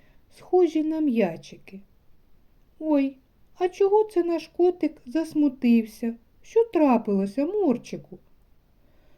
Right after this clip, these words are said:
Клубочки такі веселі, що весь час від мене тікають, а мені так сумно без них.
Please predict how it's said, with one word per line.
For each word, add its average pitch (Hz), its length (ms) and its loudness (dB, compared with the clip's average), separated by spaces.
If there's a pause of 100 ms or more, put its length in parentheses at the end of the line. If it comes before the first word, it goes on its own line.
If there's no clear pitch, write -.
(280)
Клубочки 311 760 0
такі 277 400 -2
веселі, 269 920 0 (220)
що 359 200 2
весь 427 320 2
час 381 420 -2
від 294 160 -2
мене 320 320 -2
тікають, 208 840 -2 (380)
а 233 120 2
мені 254 340 6
так 453 400 -6
сумно 220 560 0
без 202 320 0
них. 185 280 -4